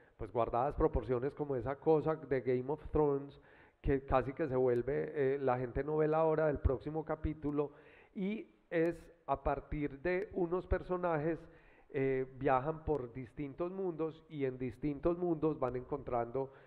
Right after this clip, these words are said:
distintas piezas de esa colección. Entonces, dice uno, a veces suena, puede sonar como un poquito infantil y un poquito,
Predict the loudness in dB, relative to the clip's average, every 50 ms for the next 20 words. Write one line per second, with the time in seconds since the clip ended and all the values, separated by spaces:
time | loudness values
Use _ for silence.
0 | -20 _ -14 -12 -12 -12 -12 -10 -12 -10 -8 -6 -8 -8 -6 -2 0 2 2 2
1 | 2 -2 -2 -2 -4 -4 -4 -6 -4 -4 -4 -4 -4 -4 -6 -4 -4 -2 -4 -4
2 | -8 -16 -20 -20 -20 _ _ _ _ -6 -4 -4 -2 -2 -2 -4 -4 -8 -18 -20
3 | _ _ _ _ _ _ _ _ _ -8 -6 -6 -4 -4 -4 -2 -2 -2 -2 -2
4 | -4 -4 -6 -8 -10 -6 -6 -4 -4 -4 -4 -6 -6 -4 -2 -2 -2 -2 -2 -4
5 | -6 -6 -6 -8 -10 -10 -6 -6 -6 -4 -4 -4 0 0 0 0 0 -4 -6 -6
6 | -6 -4 -2 0 2 2 2 2 0 -2 -2 0 -2 -2 -2 -4 -6 -6 -2 0
7 | 0 0 -2